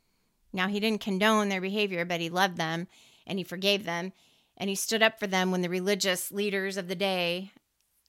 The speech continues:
judged them harshly. When they wanted to stone the woman caught in adultery, it was Jesus who said,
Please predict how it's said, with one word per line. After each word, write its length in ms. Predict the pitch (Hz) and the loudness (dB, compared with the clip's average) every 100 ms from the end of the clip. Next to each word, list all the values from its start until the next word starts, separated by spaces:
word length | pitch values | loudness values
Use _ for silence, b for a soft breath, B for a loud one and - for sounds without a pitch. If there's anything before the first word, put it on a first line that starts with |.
| - | -10
judged 400 | - 190 190 175 | -2 -2 -2 -6
them 180 | 170 180 | -6 -4
harshly. 640 | 180 170 - 160 165 180 - _ _ _ - | -6 -6 -10 -10 -12 -14 -16 _ _ _ -10
When 120 | 190 | -4
they 140 | 196 | 0
wanted 280 | 208 208 190 | 2 2 2
to 60 | 185 | 0
stone 380 | - - 196 185 | -2 2 2 2
the 80 | 175 | 0
woman 260 | 185 180 | 0 -2
caught 200 | 175 - | -4 -6
in 60 | 175 | -6
adultery, 640 | 175 170 - 175 175 175 - | -4 -4 -4 -8 -8 -10 -10
it 40 | |
was 160 | 180 175 | -10 -6
Jesus 440 | 202 220 185 190 | -2 -2 -2 -4
who 100 | 185 | -6
said, 440 | - - 175 202 | -4 -4 -4 -4